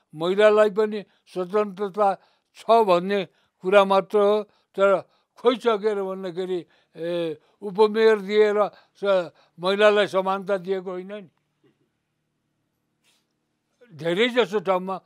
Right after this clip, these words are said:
उपमेयर चाहिँ नि महिलालाई सुम्बिने गर्नुभएको छ, होइन? मेयर त फेरि जेन्ट्स नै हो नि,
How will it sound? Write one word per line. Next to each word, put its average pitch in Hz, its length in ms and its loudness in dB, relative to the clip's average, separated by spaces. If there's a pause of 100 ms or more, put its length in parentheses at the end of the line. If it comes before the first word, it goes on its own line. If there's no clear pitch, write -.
(160)
उपमेयर 202 560 -2
चाहिँ 185 220 -6
नि 175 120 -16 (260)
महिलालाई 165 540 -4 (260)
सुम्बिने 170 500 -10
गर्नुभएको 156 560 -10
छ, 127 100 -20 (640)
होइन? 180 260 -10 (360)
मेयर 185 240 -2
त 185 100 -8 (100)
फेरि 190 300 -6 (300)
जेन्ट्स 165 440 -10
नै 185 100 -14
हो 165 160 -14
नि, 165 120 -20